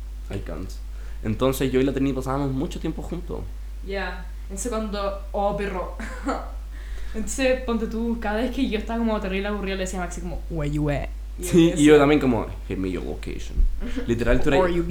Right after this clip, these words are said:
Speaker 1: tú eras
Speaker 2: bitch.
Speaker 1: mi, su-, su-, suena muy triste, tú eras mi source de todas las cosas como entretenidas que hice un poco.
Speaker 2: Oh my fucking God.
Speaker 1: Pero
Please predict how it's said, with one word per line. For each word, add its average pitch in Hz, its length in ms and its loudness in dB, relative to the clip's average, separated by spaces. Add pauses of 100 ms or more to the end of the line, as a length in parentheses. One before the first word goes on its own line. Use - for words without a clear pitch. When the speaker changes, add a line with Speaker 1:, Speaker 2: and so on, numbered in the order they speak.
Speaker 1:
tú 143 100 6
eras 139 140 6
Speaker 2:
bitch. 143 160 6
Speaker 1:
mi, - 100 -8
su-, - 220 -10
su-, - 380 -10
suena 117 180 -2
muy 110 80 0
triste, 104 240 -4
tú - 140 -6
eras 131 100 2
mi 135 80 2
source 110 420 -4
de 110 120 0
todas 95 340 -2
las 92 100 -2
cosas 98 360 -4
como 98 180 -4
entretenidas 92 460 -4
que 92 100 -8
hice 92 100 -8
un 95 60 -6
poco. - 160 -8
Speaker 2:
Oh 76 60 -6 (480)
my - 80 2 (120)
fucking - 240 4
God. - 100 -8 (500)
Speaker 1:
Pero 107 80 -6